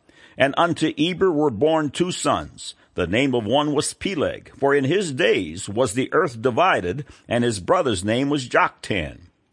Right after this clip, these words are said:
Peleg's father was of the same generation as Nimrod, the one credited with orchestrating the building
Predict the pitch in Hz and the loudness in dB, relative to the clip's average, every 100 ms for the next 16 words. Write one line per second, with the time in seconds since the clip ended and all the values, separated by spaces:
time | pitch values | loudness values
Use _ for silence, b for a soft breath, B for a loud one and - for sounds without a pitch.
0 | b b b b b - 233 180 143 104 | b b b b b -6 0 2 2 -2
1 | - 151 156 101 107 95 104 92 104 98 | -2 2 2 2 0 0 -2 -2 -2 -4
2 | - 131 127 104 117 107 98 110 101 92 | -2 0 0 0 0 0 0 0 0 -2
3 | 87 82 87 120 131 90 78 76 98 92 | -4 -4 -2 0 0 -2 -2 -4 -4 -4
4 | 92 110 101 - 147 139 95 92 - 95 | -2 -2 -4 -4 0 0 -2 -6 -6 -4
5 | 113 123 120 - 110 107 107 107 98 90 | 0 -2 -2 -8 -2 -2 0 -2 -2 0
6 | 143 104 101 | 0 2 -2